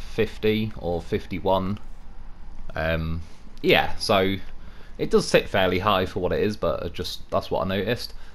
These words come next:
Um, yeah, a winch I put advanced medium. The spare wheel just goes on the chassis.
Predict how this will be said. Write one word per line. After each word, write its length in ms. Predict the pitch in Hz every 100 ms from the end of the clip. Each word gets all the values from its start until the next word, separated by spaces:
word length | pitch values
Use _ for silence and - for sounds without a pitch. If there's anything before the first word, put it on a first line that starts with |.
| -
Um, 420 | 104 113 113 107 -
yeah, 260 | 127 85 -
a 100 | 104
winch 420 | - 180 160 -
I 20 |
put 160 | 95 87
advanced 320 | 104 98 -
medium. 460 | 107 104 107 104 -
The 60 |
spare 320 | - - 135 95
wheel 240 | 98 98
just 180 | 90 -
goes 240 | 90 92
on 140 | 92 87
the 60 |
chassis. 580 | - 98 - 104 95 92